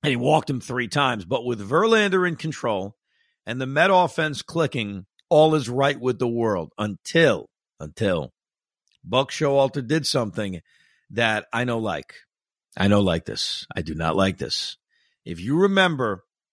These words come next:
in Verlander's last start, he had a chance to go deeper into the game. He went eight. He could have gone nine. And one of my reasons for why they could have had him go nine is they had an extra day of rest.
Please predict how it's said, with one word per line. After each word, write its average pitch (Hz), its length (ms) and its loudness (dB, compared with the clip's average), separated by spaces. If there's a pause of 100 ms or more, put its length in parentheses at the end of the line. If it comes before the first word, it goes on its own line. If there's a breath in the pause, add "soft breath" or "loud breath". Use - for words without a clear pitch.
(280)
in 98 180 -2
Verlander's 160 640 4
last 123 320 4
start, 92 360 -2 (640)
he 123 140 -6
had 139 140 2
a 139 40 -4
chance 135 540 -4
to 120 100 -6
go 113 200 2
deeper 120 500 2
into 92 180 -6
the 82 100 -8
game. 82 180 -8
He 87 80 -6
went 131 200 0
eight. 180 300 2
He 104 80 -12
could 131 160 -6
have 120 80 -8
gone 120 200 -4
nine. 127 420 0 (440)
And - 100 -8
one 123 100 -2
of 170 60 2
my 180 100 6
reasons 156 540 2
for 127 200 -6
why 123 680 2 (120)
they 110 240 -6
could - 160 4
have 415 80 2
had 175 160 2
him 104 120 -6
go 98 120 -6
nine 76 380 -12 (340)
is 123 120 -6
they 151 100 2
had 139 200 2
an 127 80 -6
extra 127 420 -6
day 104 200 0
of 80 160 -6
rest. - 460 -8